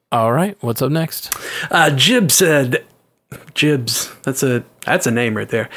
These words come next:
Speaker 1: Jibs.
Speaker 2: "Just heard your podcast, and I don't know if this could be mentioned, but maybe Henry Cavill as Hercules? He has the look and the physique, in my opinion, kind of Herculean vibes.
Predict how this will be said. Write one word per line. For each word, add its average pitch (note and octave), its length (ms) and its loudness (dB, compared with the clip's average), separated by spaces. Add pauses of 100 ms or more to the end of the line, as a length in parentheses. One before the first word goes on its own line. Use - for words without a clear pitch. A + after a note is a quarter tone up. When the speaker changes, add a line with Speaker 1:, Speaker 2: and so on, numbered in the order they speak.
Speaker 1:
Jibs. B3+ 240 4
Speaker 2:
"Just A3 140 4
heard G3 120 4
your D3+ 120 0
podcast, C#3 800 0
and C3 200 2
I D3+ 120 2
don't F#3 100 2
know E3+ 120 4
if C#3 80 0
this D3 120 0
could C#3+ 140 -2
be C3 80 2
mentioned, C3+ 500 0
but B2 160 0
maybe F#3 560 2 (640)
Henry A3 320 4
Cavill C3 720 0
as C#3 180 0
Hercules? B3 920 2 (440)
He D3+ 180 2
has G#3+ 140 2
the G#3 100 4
look F#3+ 360 2
and F#3+ 140 2
the F#3 80 2
physique, D#3 360 0
in B2+ 80 2
my B2 160 2
opinion, A2 440 -2
kind E3+ 180 0
of D3 80 0
Herculean F3 880 0
vibes. G#3+ 560 2